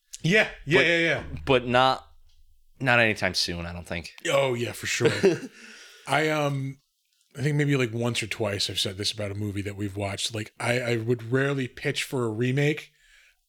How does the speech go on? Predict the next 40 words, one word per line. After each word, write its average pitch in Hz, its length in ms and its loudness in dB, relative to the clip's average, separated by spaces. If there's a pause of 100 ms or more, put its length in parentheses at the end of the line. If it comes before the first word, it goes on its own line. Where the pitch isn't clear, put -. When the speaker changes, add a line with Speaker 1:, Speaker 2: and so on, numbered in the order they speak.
Speaker 1:
I 147 140 4
would 139 180 -4
like 131 160 -2
to 127 80 -8
see 139 200 0
a 120 40 2
remake 117 420 -2
of 107 120 -8
this 110 220 -2
movie. 98 300 -6
Like, 107 120 -6
these 185 180 0
are 196 60 0
the 170 80 2
movies 135 360 -2
we 120 80 -4
should 120 220 -6
be 107 80 -6
remaking. 104 460 -10
Speaker 2:
They 117 120 4
did 143 200 0
remake 90 280 -2
this. - 300 -10 (340)
Speaker 1:
I 160 120 4
saw 156 300 2
that 127 120 -6
there 135 80 -2
was, 135 140 0
like, 127 80 -2
a 131 40 -4
nineteen 143 400 -2
ninety-six 135 600 -2
one. 147 200 0
Like, 120 140 -2
I, 123 220 2
I 135 180 -2
haven't 131 340 -2
Speaker 2:
They, 107 120 6
Speaker 1:
seen 165 160 4
it. 160 220 -4